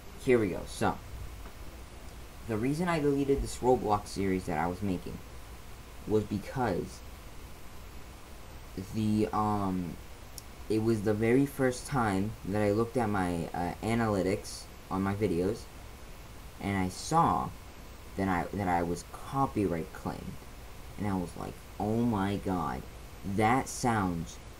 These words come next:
so goddamn serious. Dude, I should definitely delete these videos because I think I'm in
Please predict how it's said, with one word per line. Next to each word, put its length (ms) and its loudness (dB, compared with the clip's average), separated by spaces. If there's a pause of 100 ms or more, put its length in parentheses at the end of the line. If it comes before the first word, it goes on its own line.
so 680 4
goddamn 680 4
serious. 760 -2 (540)
Dude, 280 4 (180)
I 180 6
should 360 -2
definitely 580 2
delete 380 2
these 200 0
videos 500 0
because 420 -2
I 160 2
think 320 0
I'm 220 2
in 100 0